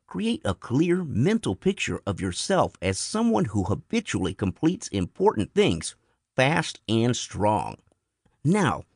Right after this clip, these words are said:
let's look at the twenty-one ways to eat that frog.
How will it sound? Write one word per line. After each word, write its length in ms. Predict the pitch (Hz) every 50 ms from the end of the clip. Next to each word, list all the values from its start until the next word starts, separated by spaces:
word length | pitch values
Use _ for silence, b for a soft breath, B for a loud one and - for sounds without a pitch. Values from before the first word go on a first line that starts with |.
| _ _
let's 340 | 120 143 196 214 202 - -
look 260 | 98 110 131 143 - -
at 160 | - - -
the 80 | - -
twenty-one 720 | - - - - 180 214 226 226 190 135 107 101 104 95 95
ways 400 | 131 190 180 117 113 131 - -
to 260 | - - 87 76 - - _
eat 240 | - 170 202 220 - _
that 240 | - 110 123 127 -
frog. 520 | - - 107 117 110 92 76 55 52 -